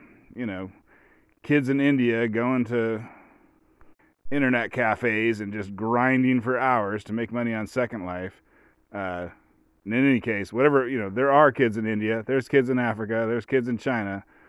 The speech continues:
who are grinding. Grinding is where you just, like, do the same thing over and over in a video game to, like, make video game money.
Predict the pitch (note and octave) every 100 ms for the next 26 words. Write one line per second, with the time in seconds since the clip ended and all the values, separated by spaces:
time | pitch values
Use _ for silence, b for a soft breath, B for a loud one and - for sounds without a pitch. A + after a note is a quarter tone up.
0 | b b - A#2 A2 G2+ A#2 B2 B2 G2+
1 | F#2+ F#2 C#3 E3+ D#3 C3 A#2+ C3 B2 A#2+
2 | A2+ A#2 G#2 B2 A2 - A#2+ A2 A#2+ A2
3 | A2+ G#2+ A2 A2 G#2+ G#2 F#2+ G#2+ G#2+ A2
4 | G#2+ F#2+ G2 F#2+ F2 F#2+ G#2 G2+ - F#2
5 | G#2+ G#2+ G#2 G#2+ G2+ G#2 G#2+ A2+